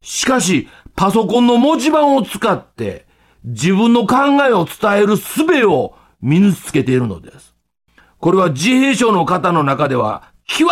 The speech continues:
めて稀な能力です。彼はこの本の中で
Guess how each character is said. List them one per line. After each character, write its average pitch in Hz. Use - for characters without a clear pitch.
め 285
て 190
稀 226
な 196
能 147
力 98
で -
す。 -
彼 240
は 139
こ 302
の 294
本 269
の 170
中 117
で 90